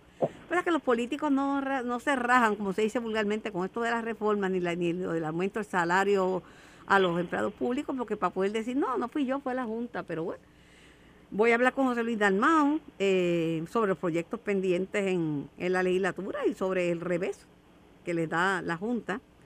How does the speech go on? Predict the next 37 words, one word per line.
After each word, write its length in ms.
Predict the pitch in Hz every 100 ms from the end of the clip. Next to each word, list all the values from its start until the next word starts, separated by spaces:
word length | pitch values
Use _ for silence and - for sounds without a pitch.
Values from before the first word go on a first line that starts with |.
| - - - -
Pero 180 | 262 254
quería 640 | 254 254 320 415 359 247 160 - -
hablar 300 | 240 285 320
de 140 | 233
dos 240 | 226 254 -
issues, 340 | 185 170 170 -
que 100 | 180
son 400 | - 202 220 226
dos 160 | 233
issues 240 | 302 277 269
que 60 |
han 80 | 202
sonado 320 | 196 226 226
mucho. 440 | 196 180 170 165 156
En 60 | 185
primer 220 | 208 214
lugar, 300 | 269 277 208 - - - - - - - - -
la 180 | 214
imputación 560 | 214 220 233 226 - 269
que 140 | 285
le 60 | 277
hace 180 | 269 285
la 80 | 262
Fiscalía 420 | 262 233 240 247
Federal 480 | 254 226 202 220 -
a 120 | 190
la 180 | 175 170
exgobernadora 680 | 170 - 180 170 170 208 233
Wanda 260 | 180 202
Vázquez 280 | 220 220 233
Garcet 380 | 226 220 - 247
de 240 | - 180
violar 500 | 190 185 170 170 254
la 120 | 226 175
ley 160 | 170
de 120 | 180
mordaza. 640 | 214 233 240 262 247 -